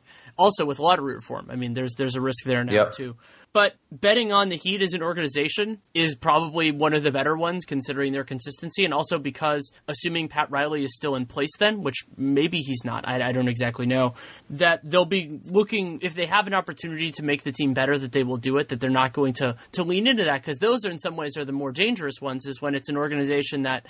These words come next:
Speaker 1: is going to have a choice to make. And so it, it, the funniest one of that is Brooklyn, where, but once they
Speaker 2: Yeah.
Speaker 1: sent their own pick, it was a sunk cost. So it, it didn't make sense necessarily to push for the finish line if you kinda know where you are. So I, I'm very interested in that. And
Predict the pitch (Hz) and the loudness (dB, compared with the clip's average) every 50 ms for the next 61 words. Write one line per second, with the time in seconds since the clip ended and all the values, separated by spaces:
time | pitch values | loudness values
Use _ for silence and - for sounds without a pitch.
0 | - - - _ - 180 160 135 - 180 185 180 180 165 156 165 160 127 135 120 | -20 -20 -8 _ 0 0 0 0 0 0 0 0 0 0 2 2 0 0 -2 -6
1 | - - - 208 226 208 - - 160 139 127 123 135 - 160 135 127 120 143 135 | -8 -4 0 0 0 0 -2 -4 -4 -2 -2 -2 -4 -4 -6 -6 -6 -4 -4 -4
2 | 131 127 - - 151 190 208 - 190 190 156 175 - - 196 185 170 156 - - | -4 -4 -2 0 0 2 2 0 0 -2 -2 0 2 2 2 2 2 0 -4 -4
3 | 156 147 143 139 139 135 131 127 120 - - - - - 156 147 139 143 143 143 | -4 -4 -2 -2 -2 -2 -2 -4 -6 -2 0 -2 0 0 -2 -4 -2 -2 -2 -2
4 | 139 - 156 147 139 156 170 170 - - 202 190 175 170 160 147 147 143 135 135 | -2 -4 -6 -6 -4 -2 -4 -2 0 2 4 6 6 6 4 2 -2 -4 -4 -4
5 | 131 - 208 196 165 143 135 127 123 127 117 - 139 127 120 - - 202 202 160 | -2 -2 -2 -2 -2 -6 -6 -8 -8 -10 -8 -8 -8 -10 -10 -4 0 2 4 4
6 | 123 120 - - _ - - - - _ - - 180 156 147 127 120 139 170 160 | 2 0 -8 -18 _ -20 -20 -20 -20 _ -4 0 2 2 2 2 0 0 -2 -2
7 | 143 - 170 165 143 196 185 175 165 147 135 - - 185 180 175 - 156 147 - | -2 0 -2 2 4 4 4 4 4 0 -2 0 0 0 0 0 -2 -4 -4 -4
8 | - - - 156 139 139 135 127 123 - - 160 147 - - - - - - - | -4 -4 -2 -2 0 0 -2 -4 -4 -4 -4 -2 -2 -4 -6 -8 -12 -10 -4 0
9 | 160 143 139 - - 214 220 196 - - 156 147 143 139 139 139 135 - - - | 2 2 2 4 2 2 2 2 2 2 2 4 4 4 2 0 -2 -6 -8 -8
10 | 135 139 135 156 143 135 131 127 131 131 123 123 123 123 123 127 131 135 131 123 | -8 -4 -2 -2 -2 -2 0 0 0 0 0 -2 -2 -2 -2 -2 0 0 0 0
11 | 120 117 117 - - 160 147 139 131 117 _ _ - 170 175 180 - 170 185 196 | -2 -6 -10 -8 -6 -4 -4 -4 -4 -6 _ _ -2 0 0 0 0 2 2 2
12 | 196 185 175 151 139 170 190 208 214 214 196 196 190 - 190 - - 180 180 175 | 2 0 -4 -4 -2 0 0 0 0 0 -2 -4 -6 -8 -12 -12 -10 -8 -8 -6
13 | 165 160 156 156 156 156 160 151 - - 165 160 151 151 143 | -6 -4 -2 -2 0 0 0 -2 -2 0 0 2 2 0 -2